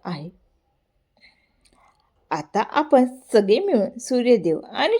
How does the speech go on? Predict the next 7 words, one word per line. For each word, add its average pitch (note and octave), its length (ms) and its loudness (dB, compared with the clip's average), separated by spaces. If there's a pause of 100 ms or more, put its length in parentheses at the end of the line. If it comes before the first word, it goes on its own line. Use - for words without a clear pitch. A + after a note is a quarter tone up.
छठी G#3 220 4
माईच्या F#3+ 420 0
चरणी E3 300 -2 (140)
प्रार्थना A#3 500 0
करूयात F#3+ 420 2
की D#3 340 -8 (640)
आपल्या G#4 360 4